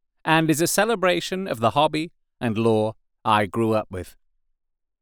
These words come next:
If you have suggestions for other old Codex fiction for me to narrate on this channel,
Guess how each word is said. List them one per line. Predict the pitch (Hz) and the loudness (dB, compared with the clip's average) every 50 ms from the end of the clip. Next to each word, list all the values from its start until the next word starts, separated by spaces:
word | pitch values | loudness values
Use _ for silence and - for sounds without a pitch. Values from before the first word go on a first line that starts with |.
| _ _ _ _ | _ _ _ _
If | - 175 - | -2 -2 0
you | 196 196 170 | 0 0 0
have | 190 226 269 233 - | 2 0 0 0 -2
suggestions | - 226 175 - 165 135 123 - - - 151 165 175 - | -4 -4 -2 -2 -2 -2 -2 -4 -8 -10 -8 -8 -6 -8
for | - - 151 - - | -2 0 0 2 2
other | 170 - 143 156 156 - | 2 4 4 4 4 6
old | - 135 139 147 147 143 - - | 6 6 6 6 4 0 -2 -4
Codex | - 147 127 110 101 110 104 - - - | 0 0 0 2 0 -2 -4 -4 -8 -10
fiction | - 120 - - - - 151 151 | -10 -8 -8 -6 -8 -6 -6 -8
for | - - 123 | -6 -4 -4
me | 110 117 117 | -2 -2 -4
to | - - 113 | -4 -6 -6
narrate | 107 104 107 131 165 180 165 - | -4 -2 0 0 0 0 -2 -2
on | 143 120 104 | -4 -4 -4
this | 101 - - | -6 -8 -6
channel, | - 127 113 110 104 101 - | -4 -4 -4 -4 -4 -8 -10